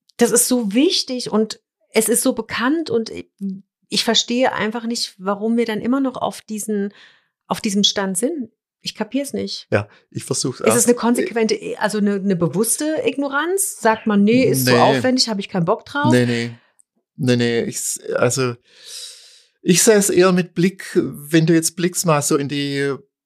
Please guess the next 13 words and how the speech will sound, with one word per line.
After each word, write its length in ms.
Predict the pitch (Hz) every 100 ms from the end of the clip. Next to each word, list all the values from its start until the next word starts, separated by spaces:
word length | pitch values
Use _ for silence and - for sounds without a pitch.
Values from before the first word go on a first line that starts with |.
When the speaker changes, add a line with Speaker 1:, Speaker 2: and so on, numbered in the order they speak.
| _ _ _ _ _
Speaker 2:
in 100 | 147
die 80 | 160
ganze 260 | 101 107
Gesellschaft, 520 | - 107 98 - 85 -
sagen 180 | -
wir 40 | 107
mal, 100 | 104
in 60 | 101
die 100 | 123
ganze 220 | 143 160
Breite 460 | - 101 92 110 -
der 120 | -
Gesellschaft 720 | 113 - 107 107 107 104 -